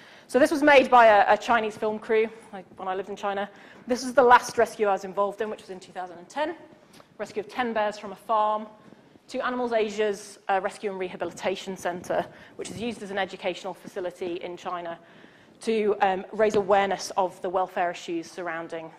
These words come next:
the bear bile trade. Um, at this point, I'd been working for Animals Asia for nearly four years. I was very experienced. I'd done nearly a hundred cholecystectomies,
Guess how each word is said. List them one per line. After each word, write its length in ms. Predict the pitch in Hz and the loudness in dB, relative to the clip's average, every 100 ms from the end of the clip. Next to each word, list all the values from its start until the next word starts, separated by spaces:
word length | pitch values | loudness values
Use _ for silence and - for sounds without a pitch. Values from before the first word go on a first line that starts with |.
| - - | -16 -10
the 80 | |
bear 180 | 185 165 | -6 -4
bile 180 | 165 165 | -4 -8
trade. 360 | - 196 165 - - - - - - - | -4 -4 -4 -10 -20 -20 -20 -20 -6 6
Um, 380 | 233 233 233 - - - _ 226 | 8 8 2 -6 -18 -20 _ 2
at 80 | |
this 160 | 277 294 | 4 4
point, 200 | 311 277 | 4 4
I'd 100 | 233 | 4
been 140 | 233 | 6
working 220 | 233 226 226 | 4 4 2
for 60 | |
Animals 220 | 214 208 | 2 2
Asia 160 | 214 190 | 0 0
for 120 | - | -4
nearly 300 | 208 226 220 | 0 0 0
four 280 | 208 202 190 | -2 0 2
years. 540 | 196 190 180 165 - - | 2 2 0 -4 -8 -14
I 800 | - - - - _ - _ - | -20 -20 -20 -20 _ -20 _ -2
was 80 | |
very 160 | 185 247 | 6 6
experienced. 340 | - 240 233 | 6 2 2
I'd 80 | 202 | -2
done 120 | 220 | -2
nearly 160 | 220 196 | 0 0
a 40 | |
hundred 220 | 208 190 - | -2 -6 -6
cholecystectomies, 840 | 190 175 185 277 262 269 254 | -6 -6 -4 -2 2 4 4